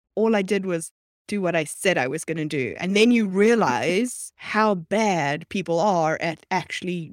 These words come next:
Speaker 1: doing those basics of reading the
Speaker 2: Mm-hmm.
Speaker 1: email, like you said, of doing a presentation that's actually applicable, of showing up and, and, and engaging. So that, that blows my mind every single time. So I feel like summits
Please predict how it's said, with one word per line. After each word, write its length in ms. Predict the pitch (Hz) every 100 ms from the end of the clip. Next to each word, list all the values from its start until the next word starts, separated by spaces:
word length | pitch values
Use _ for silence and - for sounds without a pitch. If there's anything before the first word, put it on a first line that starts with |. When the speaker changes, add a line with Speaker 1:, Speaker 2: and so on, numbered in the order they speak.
| 165
Speaker 1:
doing 380 | 208 185 170 160
those 240 | 143 147
basics 560 | 160 165 - - - -
of 240 | 175 165
reading 400 | 180 196 190 -
the 60 | 165
Speaker 2:
Mm-hmm. 100 | 185
Speaker 1:
email, 240 | 185 139
like 200 | 131 143
you 80 | 143
said, 300 | - 131 120
of 180 | 147 151 _ _ _ _ - 180
doing 300 | 185 196 196
a 60 |
presentation 580 | 175 185 185 175 185 180
that's 160 | 170 160
actually 440 | 156 - 190 214
applicable, 640 | 196 220 202 160 135 113 120 _ _ _ -
of 100 | 175
showing 440 | - - 202 190 190
up 200 | 165 -
and, 220 | 170 156 -
and, 320 | 160 160 156
and 140 | - 151
engaging. 720 | 160 190 202 170 165 139 151 -
So 120 | -
that, 280 | 180 202 -
that 160 | 190 185
blows 260 | 190 185 175
my 120 | 165
mind 300 | 160 156 139
every 220 | 190 160 147
single 220 | 147 -
time. 240 | - - - _ _ _ -
So 420 | 294 254 254 233 -
I 60 | 190
feel 140 | 294
like 160 | 311 -
summits 880 | - - 185 190 403 - - -